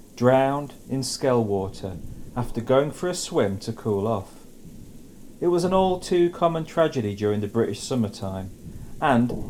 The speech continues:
in nineteen seventy-three, the Central Office of Information even produced a short film warning children of the dangers of careless behaviour in and around bodies of water. The film was titled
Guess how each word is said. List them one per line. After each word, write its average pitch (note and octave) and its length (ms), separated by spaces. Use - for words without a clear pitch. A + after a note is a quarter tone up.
in C#3+ 100
nineteen E3+ 380
seventy-three, C#3 880
the D3 80
Central F3+ 460
Office D#3+ 320
of C#3 100
Information C3+ 800
even F#3 300
produced A#2 560
a A2+ 60
short D3+ 440
film G#2+ 440
warning D3 360
children G#2+ 460
of A2 80
the C3+ 80
dangers G#2+ 460
of C3+ 160
careless G2+ 400
behaviour G#2+ 720
in A#2+ 360
and D3+ 120
around G#2+ 400
bodies G2 340
of G2 100
water. G#2+ 480
The F3+ 80
film C#3+ 500
was C#3 180
titled A#2 640